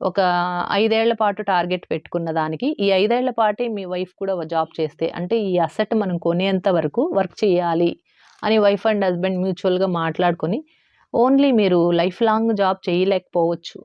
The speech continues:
but ఏదైతే గోల్ అనుకున్నారో అది రీచ్ అవ్వడానికి ఒక ఐదేళ్ల పాటు నేను జాబ్ చేయగలను అని మీ వా-, మీ వైఫ్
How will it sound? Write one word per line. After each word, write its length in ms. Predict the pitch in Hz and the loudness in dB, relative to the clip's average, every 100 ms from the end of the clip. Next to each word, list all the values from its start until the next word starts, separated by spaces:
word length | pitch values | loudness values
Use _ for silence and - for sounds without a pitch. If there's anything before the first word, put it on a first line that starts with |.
| _ - | _ -8
but 180 | 180 175 - | -6 -4 -2
ఏదైతే 360 | 180 180 185 202 | 0 0 0 0
గోల్ 320 | 165 175 180 | 2 2 2
అనుకున్నారో 560 | 160 165 170 160 147 226 - | 0 -4 -4 -4 -4 -6 -4
అది 200 | 170 175 | 0 2
రీచ్ 300 | 185 202 202 | 4 2 0
అవ్వడానికి 640 | 208 185 180 185 185 185 175 285 _ - - - | -2 0 0 0 -2 0 0 0 _ -20 -14 -6
ఒక 100 | 190 | 0
ఐదేళ్ల 340 | 196 208 226 | 2 2 2
పాటు 280 | 220 190 185 | 0 -2 -2
నేను 260 | 202 185 175 | -4 -4 -2
జాబ్ 260 | 165 165 - | 0 -2 -2
చేయగలను 540 | 175 165 170 170 175 - | 0 2 2 0 0 -2
అని 220 | 165 165 | -2 -2
మీ 160 | 160 | 0
వా-, 240 | 160 160 - | 0 0 0
మీ 200 | 165 165 165 165 160 165 | -4 -4 -4 -6 -6 -6
వైఫ్ 340 | - 170 175 | -2 -2 -2